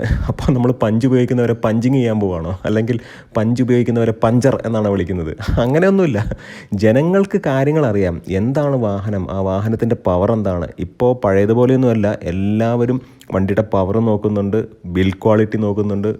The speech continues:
ഫീച്ചറുകൾ നോക്കുന്നുണ്ട്, പ്രൈസിങ് നോക്കുന്നുണ്ട്. അത് കമ്പയർ ചെയ്യും. കാരണം ഒന്നും രണ്ടും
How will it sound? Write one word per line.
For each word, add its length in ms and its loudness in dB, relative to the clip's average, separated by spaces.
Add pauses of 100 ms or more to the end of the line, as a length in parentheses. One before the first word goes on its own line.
(260)
ഫീച്ചറുകൾ 560 2 (100)
നോക്കുന്നുണ്ട്, 480 -2 (460)
പ്രൈസിങ് 600 4
നോക്കുന്നുണ്ട്. 460 2 (200)
അത് 120 -4 (160)
കമ്പയർ 400 2
ചെയ്യും. 220 0 (260)
കാരണം 280 -2 (120)
ഒന്നും 200 -2
രണ്ടും 220 0